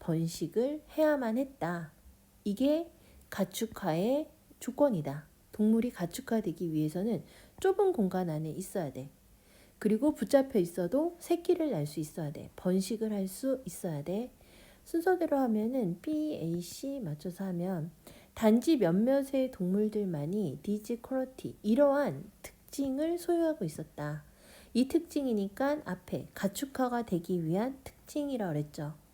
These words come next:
좁은 공간에 있어야 되고, 또 뭐라 그랬어? 번식을 붙잡힌 상태에서도 할 수 있어야 돼. 근데 그런 동물들은 단지 소수만이 이런 특징이 있었대.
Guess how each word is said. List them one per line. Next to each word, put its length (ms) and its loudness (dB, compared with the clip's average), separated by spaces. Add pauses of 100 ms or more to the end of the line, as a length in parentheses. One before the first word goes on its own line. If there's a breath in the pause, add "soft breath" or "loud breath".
(840 loud breath)
좁은 320 6
공간에 500 2
있어야 460 -2
되고, 600 -2 (120)
또 120 -4
뭐라 240 -2
그랬어? 540 -4
번식을 680 -2
붙잡힌 420 -6
상태에서도 720 -4
할 140 0
수 120 -8
있어야 320 -4
돼. 200 -12 (360 loud breath)
근데 140 0
그런 300 2
동물들은 640 -4
단지 320 -6
소수만이 600 -2
이런 280 -4
특징이 340 -10
있었대. 640 -6